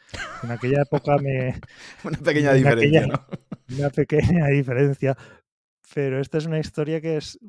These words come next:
Speaker 1: es, pues, una historia de mark-, de, es interesante porque llegó un momento, yo cuando me di cuenta, eh, ya era demasiado tarde, ya era popular, todo el mundo lo conocía como Kirai.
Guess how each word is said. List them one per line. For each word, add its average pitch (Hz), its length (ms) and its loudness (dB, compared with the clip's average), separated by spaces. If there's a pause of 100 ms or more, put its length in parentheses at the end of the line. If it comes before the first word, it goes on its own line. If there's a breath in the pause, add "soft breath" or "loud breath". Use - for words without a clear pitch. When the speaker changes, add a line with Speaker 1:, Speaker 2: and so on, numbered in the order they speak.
(160)
Speaker 1:
es, 160 180 -16
pues, 156 260 -12
una 170 160 -2
historia 165 320 -4
de 165 80 0
mark-, 139 400 -6
de, 127 200 -16 (720)
es 156 140 -20
interesante 175 520 -18
porque 139 340 -20 (120)
llegó 131 220 -18
un 175 60 -14
momento, 175 600 -14 (1120)
yo 143 220 -12
cuando 135 320 -6
me 139 140 -6
di 185 100 -6
cuenta, 175 540 -4 (640)
eh, 135 340 -4
ya 135 120 -2
era 151 100 0
demasiado 156 400 0
tarde, 117 340 -2
ya 120 80 -4
era 139 140 -2
popular, 139 480 -4
todo 139 160 -4
el 139 60 -6
mundo 143 180 -4
lo 135 80 -4
conocía 120 380 -4
como 131 200 -6
Kirai. 110 380 -8